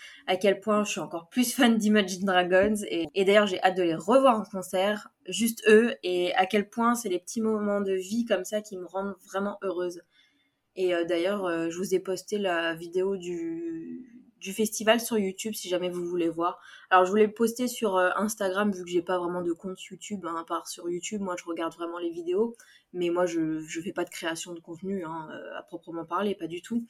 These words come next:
Mais, euh, sur Instagram, c'était trop long. Je crois que la, la vidéo dure vingt-huit ou vingt-neuf minutes et je pouvais pas la poster. Donc, je me suis dit, autant la poster sur YouTube, surtout que j'avais fait des visuels assez sympas sur Canva, je me suis pas mal amusée.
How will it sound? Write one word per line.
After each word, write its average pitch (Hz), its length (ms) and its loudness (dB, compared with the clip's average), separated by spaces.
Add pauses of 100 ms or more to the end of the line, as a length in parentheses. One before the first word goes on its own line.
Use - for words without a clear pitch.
(460)
Mais, 214 300 4
euh, 185 120 6
sur 185 200 -2
Instagram, 185 460 2
c'était 175 260 -2
trop 190 220 -2
long. 190 140 2
Je - 80 -8
crois 180 120 -4
que 175 80 -10
la, 165 80 2 (160)
la 175 120 0
vidéo 185 260 0
dure 170 260 0
vingt-huit 175 440 -4
ou 180 60 -10
vingt-neuf 180 420 -8
minutes 185 480 -10
et 170 80 -4
je - 100 -8
pouvais 170 200 -2
pas 196 100 0
la 190 100 2
poster. 165 480 -10 (1000)
Donc, 214 340 2
je 175 100 -4
me 180 60 -2
suis 180 160 -8
dit, 208 200 0
autant 180 200 -2
la 180 80 2
poster 175 320 -6
sur 180 220 -4
YouTube, 170 320 -4
surtout 175 240 -10
que - 40 -12
j'avais 170 200 0
fait 180 180 -4
des 180 140 2
visuels 180 480 -2
assez 175 180 -6
sympas 185 360 -2
sur - 260 -10
Canva, 180 360 0
je 190 120 -4
me 170 40 -6
suis 175 220 -10
pas 185 140 -2
mal 202 180 0
amusée. 165 400 -2